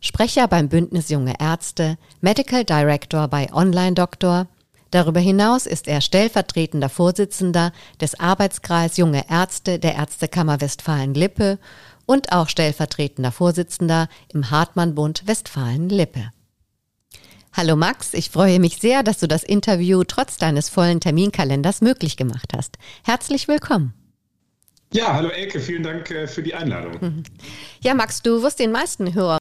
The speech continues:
Speaker 1: die sich mit dem Thema junge Ärzte und Gesundheitspolitik beschäftigen, als Sprachrohr der jungen Ärzte bereits bekannt sein, von vielen Veranstaltungen und Veröffentlichungen. Wie ist es denn dazu gekommen? Also wie war denn dein Weg? War es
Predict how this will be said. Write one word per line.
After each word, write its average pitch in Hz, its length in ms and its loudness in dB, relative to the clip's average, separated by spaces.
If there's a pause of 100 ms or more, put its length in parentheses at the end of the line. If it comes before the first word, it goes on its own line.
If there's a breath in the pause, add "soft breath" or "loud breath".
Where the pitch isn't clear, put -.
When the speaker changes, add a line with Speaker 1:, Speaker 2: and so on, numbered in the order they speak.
(160)
Speaker 1:
die 220 220 -2
sich 175 180 -4
mit 180 160 -4
dem 160 160 -4
Thema 175 300 -2
junge 190 360 -2
Ärzte 214 440 -6
und 139 220 -8
Gesundheitspolitik 165 800 -6
beschäftigen, 170 680 -4 (420 loud breath)
als 196 220 -4
Sprachrohr 220 560 -2
der 190 100 0
jungen 175 200 -2
Ärzte 170 380 -4
bereits 151 300 -4
bekannt 160 380 -4
sein, 135 320 -6
von 151 240 -4
vielen 254 400 -2
Veranstaltungen 165 720 -2
und 170 180 -6
Veröffentlichungen. 143 800 -6 (560 loud breath)
Wie 190 140 -2
ist - 180 -4
es 285 140 -4
denn 247 380 2
dazu 214 300 0
gekommen? 226 460 0
Also 160 180 -2
wie 202 140 -2
war 214 140 2
denn 214 140 2
dein 190 300 2
Weg? 180 400 0
War 156 120 -2
es - 120 -6